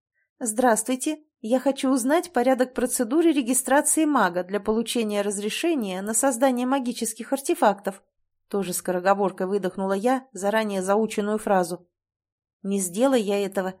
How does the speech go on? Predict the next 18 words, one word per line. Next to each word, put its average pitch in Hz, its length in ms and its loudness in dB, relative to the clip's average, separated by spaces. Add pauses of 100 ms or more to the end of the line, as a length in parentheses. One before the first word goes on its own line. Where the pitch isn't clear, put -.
(160)
и 254 120 -6
точно 247 480 -2
бы 202 100 -2
где-нибудь 208 500 -6
голос 202 300 2
сорвался. 202 640 2 (840)
Вот 247 240 -2
теперь 330 340 0
мужчина 311 440 2
поднял 262 400 0
голову 208 600 2
и 180 80 -8
посмотрел 190 600 -2
на 269 80 0
меня, 285 280 2
как 202 240 2
на 233 100 -2
полоумную. 185 720 2